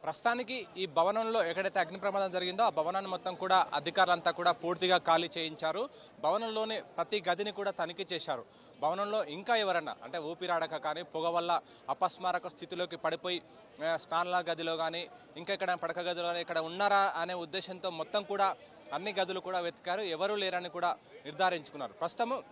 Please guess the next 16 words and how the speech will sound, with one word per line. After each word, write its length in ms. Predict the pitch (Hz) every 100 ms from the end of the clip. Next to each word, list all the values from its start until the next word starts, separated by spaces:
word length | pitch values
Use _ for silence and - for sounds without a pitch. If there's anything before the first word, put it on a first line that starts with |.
| - - - - - -
ఇంకా 240 | 151 170 214
ఆ 80 |
భవనంలో 560 | 190 160 175 190 190 196 - -
కింద 320 | 185 220 208 - - - -
ఎక్కడైతే 400 | 151 160 180 180
ఆ 100 | 160
నాలుగంత-, 420 | 151 165 190 190 165
ఐదంతస్తుల 540 | 165 190 196 190 185
భవనం 280 | 165 156 139
ground 300 | 156 175 190
ఫ్లో-, 160 | 180 135
జీ 160 | 185
ప్లస్ 320 | 208 220 190
ఫోర్ 200 | - 151
అయితే 200 | 120 135
మొదటి, 480 | 180 165 202 208 202